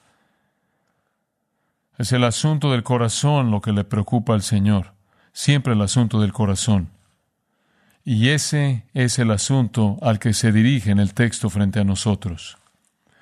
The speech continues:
Quiero que vea el asunto final entonces, versículos cuarenta y tres en adelante que le leí.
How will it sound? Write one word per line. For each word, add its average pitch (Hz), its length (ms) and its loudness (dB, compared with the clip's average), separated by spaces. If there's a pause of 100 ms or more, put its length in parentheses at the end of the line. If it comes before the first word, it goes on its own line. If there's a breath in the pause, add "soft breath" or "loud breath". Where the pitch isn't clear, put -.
(400 soft breath)
Quiero 139 160 2
que 139 100 0
vea 143 200 0
el 117 80 2
asunto 120 340 0
final 117 320 2
entonces, 120 720 -4
versículos 113 480 0
cuarenta 107 340 2
y 104 60 2
tres 117 300 0
en 110 80 4
adelante 110 600 2
que 107 140 -6
le 101 100 -2
leí. 104 440 -2